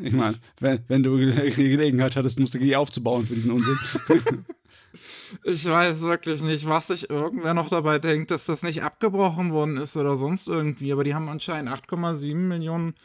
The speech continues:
Speaker 2: U-S-Dollar, äh, zu-,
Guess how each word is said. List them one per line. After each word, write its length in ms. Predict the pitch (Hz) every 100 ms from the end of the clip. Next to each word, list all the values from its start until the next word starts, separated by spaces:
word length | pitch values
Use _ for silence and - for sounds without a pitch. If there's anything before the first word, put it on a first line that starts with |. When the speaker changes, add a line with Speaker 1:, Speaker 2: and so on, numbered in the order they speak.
| - - - - -
Speaker 2:
U-S-Dollar, 1700 | 147 - 165 - 196 202 214 208 202 170 165 160 - 151 156 156 156
äh, 40 |
zu-, 200 | - 156